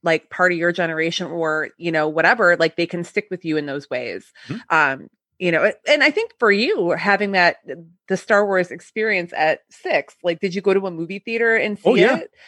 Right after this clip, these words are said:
Speaker 2: I have
Speaker 1: Okay, so
Speaker 2: vivid memories of every time I went and saw these movies. So, yeah.
Speaker 1: And, and so, eh, like, that is a moment that is gonna stay with you. And even if you hadn't seen it at a movie theater, the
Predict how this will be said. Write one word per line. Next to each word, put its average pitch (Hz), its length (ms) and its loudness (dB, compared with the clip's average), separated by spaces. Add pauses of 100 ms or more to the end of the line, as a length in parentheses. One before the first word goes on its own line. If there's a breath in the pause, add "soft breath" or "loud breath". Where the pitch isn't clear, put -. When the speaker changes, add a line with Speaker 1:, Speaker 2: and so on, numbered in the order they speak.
(180 loud breath)
Speaker 2:
I 185 120 4
have 269 120 6
Speaker 1:
Okay, 160 140 2
so 170 220 4
Speaker 2:
vivid 220 200 0
memories 170 540 2
of 131 300 -4
every 165 320 2
time 151 340 0
I 123 80 0
went 120 160 -4
and 117 80 -12
saw 117 220 -6
these 110 180 -6
movies. 107 380 -6
So, 113 140 -6
yeah. 117 180 -4
Speaker 1:
And, 254 180 0
and 208 320 -6
so, 277 200 6 (120)
eh, - 100 -2 (280)
like, 233 200 2
that 277 240 4
is 240 140 -2
a 240 60 0
moment 202 260 -2
that 170 200 4
is 254 200 2
gonna 165 180 -4
stay 135 240 -6
with 180 200 -8
you. 101 320 -6
And 190 240 0 (320)
even 247 540 0 (300)
if 214 200 2
you 214 100 -6
hadn't 208 400 0
seen 214 240 -4
it 202 100 -2
at 180 140 2
a 180 80 -4
movie 202 240 -2
theater, 160 340 2
the 175 160 -4